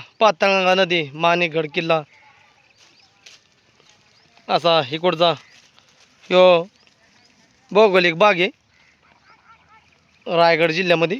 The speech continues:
पनवेल तालुक्यात, पेण तालुक्याच्या सीमेवर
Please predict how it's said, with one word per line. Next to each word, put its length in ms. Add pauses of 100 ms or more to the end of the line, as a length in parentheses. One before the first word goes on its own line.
(120)
पनवेल 340
तालुक्यात, 320 (760)
पेण 220
तालुक्याच्या 420
सीमेवर 440